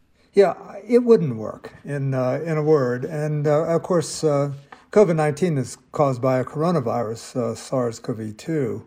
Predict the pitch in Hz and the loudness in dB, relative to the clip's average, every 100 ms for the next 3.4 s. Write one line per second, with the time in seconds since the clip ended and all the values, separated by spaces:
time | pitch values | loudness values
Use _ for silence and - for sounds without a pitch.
0 | - 143 139 135 127 123 180 165 151 147 | -6 -2 0 0 -2 -6 -10 -10 -4 0
1 | 151 135 165 143 131 117 107 _ 170 185 | 0 0 0 0 0 -4 -12 _ 0 0
2 | 170 143 123 131 123 120 127 127 120 123 | 0 -2 -2 -2 -4 -2 0 0 -2 -4
3 | 120 - - | -6 -8 -18